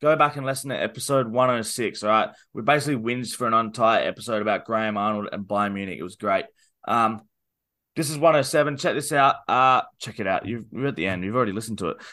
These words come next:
Um, check out, I meant to say, check out the Red Edition. That's gonna be up. Adelaide had a massive game against Western Sydney Friday night. It was huge.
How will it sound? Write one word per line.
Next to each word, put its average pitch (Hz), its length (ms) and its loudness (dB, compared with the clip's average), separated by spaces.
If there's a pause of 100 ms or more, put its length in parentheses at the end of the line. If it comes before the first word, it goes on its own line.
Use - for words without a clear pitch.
(100)
Um, 135 300 4 (180)
check 165 260 0
out, 185 300 4
I - 80 -4
meant 151 200 -4
to 113 60 -12
say, 123 300 2
check 143 220 -4
out 131 120 0
the 120 80 -4
Red 135 160 2
Edition. 135 380 -6
That's 131 160 2
gonna 131 160 -6
be 120 100 -2
up. 120 240 2
Adelaide 135 380 2
had 127 140 -2
a 117 80 -6 (120)
massive 120 680 -4
game 113 400 -2 (240)
against 113 280 -6
Western 120 320 -2
Sydney 110 380 -4
Friday 107 380 2
night. 107 240 2
It 113 80 -8
was 107 180 -12
huge. 180 1040 0